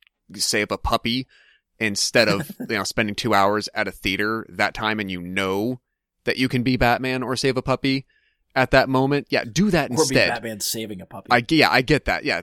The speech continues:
Speaker 1: please do that. I'll be very mad if I learn that there is a puppy saving Batman who
Speaker 2: <laughs>
Speaker 1: neglected his or her duty, uh, you know, to, to go see Vice or something. But,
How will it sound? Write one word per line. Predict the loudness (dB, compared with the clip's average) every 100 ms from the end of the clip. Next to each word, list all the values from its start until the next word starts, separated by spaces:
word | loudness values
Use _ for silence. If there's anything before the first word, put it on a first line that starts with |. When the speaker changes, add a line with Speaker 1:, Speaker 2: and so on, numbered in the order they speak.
| -2
Speaker 1:
please | -2 -2
do | -2 -4
that. | -4 -2
I'll | -2
be | -2 -6 -6
very | -4 -2 -2
mad | -4 -4 -6
if | -8 -6
I | -6
learn | -4 -6
that | -6
there | -4 -4
is | -4
a | -8
puppy | -8 -8 -6
saving | -6 -6
Batman | -4 -4 -4 -6 -6 -8 -12 _ _ _ _ -12
who | -6 -4 -2
Speaker 2:
<laughs> | 0 -2
Speaker 1:
neglected | -2 -2 -2 -2 -4 -4 -6 -16 _ _
his | -8 -6 -4
or | -6 -6
her | -6 -8
duty, | -6 -6 -6 -8 -12 _ _ _ _ _ _ _ -6
uh, | -2 -2 -2 -4 -8 -16 -20 -18
you | -12
know, | -10 -10
to, | -12
to | -12 -10
go | -8
see | -6 -6 -8 -10 -16 _ _ _ _ _ _ _ -20
Vice | -8 -4 -2 -4
or | -8
something. | -8 -8 -10 -10
But, | -8 -8